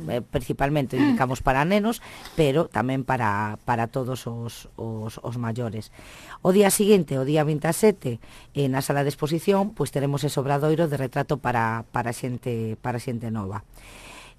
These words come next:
Speaker 1: E o mesmo día, tamén ás doce da mañá, continuando con este programación de, de actividades, e ás doce,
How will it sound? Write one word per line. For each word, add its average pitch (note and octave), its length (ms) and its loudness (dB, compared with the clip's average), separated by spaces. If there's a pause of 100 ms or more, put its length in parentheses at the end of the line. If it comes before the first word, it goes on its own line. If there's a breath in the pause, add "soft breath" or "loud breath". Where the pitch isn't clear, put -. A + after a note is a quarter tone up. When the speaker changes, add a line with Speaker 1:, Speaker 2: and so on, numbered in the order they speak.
(120)
Speaker 1:
E E3 260 8
o D#3 140 4
mesmo D3 320 0
día, E3+ 320 2
tamén D3 400 0
ás C3 160 -4
doce C#3 240 -4
da C#3 80 -2
mañá, F3 320 2
continuando C3+ 500 -4
con C#3 140 -4
este C3+ 240 -4
programación C3 640 -4
de, B2 240 -2
de C3 80 -4
actividades, C3+ 560 0
e C3 80 -6
ás C3 160 -4
doce, G#3 400 2